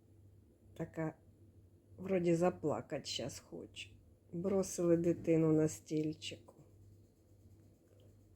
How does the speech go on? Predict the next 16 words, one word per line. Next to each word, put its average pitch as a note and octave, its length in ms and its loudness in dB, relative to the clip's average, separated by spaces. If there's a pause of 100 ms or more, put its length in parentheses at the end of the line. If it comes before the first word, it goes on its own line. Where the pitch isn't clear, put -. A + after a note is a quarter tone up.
(2750)
А D#3 160 0
ось, C#3+ 520 -2 (300)
яка - 380 -8
я C#3 220 -2
з - 120 -12
лялькою. D3 760 -4 (1700)
Це - 160 -4
в G3 40 2
мене F3 280 6
дядя F3+ 440 4 (280)
служив G3+ 540 6
у G3 60 8
Москві A3+ 760 6 (420)
і G3 40 -12
привіз F3 540 2
мені E3 360 4